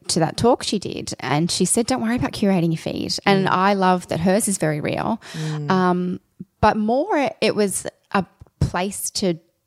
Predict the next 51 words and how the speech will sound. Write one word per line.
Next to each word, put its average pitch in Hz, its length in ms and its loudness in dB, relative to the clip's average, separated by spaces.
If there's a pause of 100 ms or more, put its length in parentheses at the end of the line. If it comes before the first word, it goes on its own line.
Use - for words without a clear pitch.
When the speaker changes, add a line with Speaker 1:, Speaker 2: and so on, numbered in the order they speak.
(280)
Speaker 1:
do 175 240 4
more 156 240 0
because 202 420 -4 (180)
I 185 100 4
was 190 140 2
getting 214 240 0
frustrated 170 480 -2
by 165 80 2
working 147 340 -2
in 156 80 -4
print 247 360 -2
and 180 80 0
only 170 200 2
having 170 280 0
sixteen - 480 -2
pages 170 360 -2
a 135 60 -8
month 160 580 -2 (420)
and 202 160 0
so 190 140 4
much - 220 0
cool 233 220 0
shit - 220 -4
to - 80 -10
talk - 260 2
about, - 380 -6 (380)
and 190 220 2
also 190 300 0
having 180 220 0
a 175 60 4
one-way 170 360 0
conversation 170 600 -2
with 156 120 -4
the - 60 -6
women 165 300 2
that 151 100 -4
were - 60 -4
consuming 156 440 -2
the 139 60 -6
content. - 440 -2
You're 175 80 -2
like, - 240 -4
"Bye, 277 220 2
magazine, 269 600 -2
out 247 160 0
it 233 80 -4
goes, 226 360 -2 (340)
hope 214 180 0
you 269 80 0
like 277 280 -2
it." 233 220 -2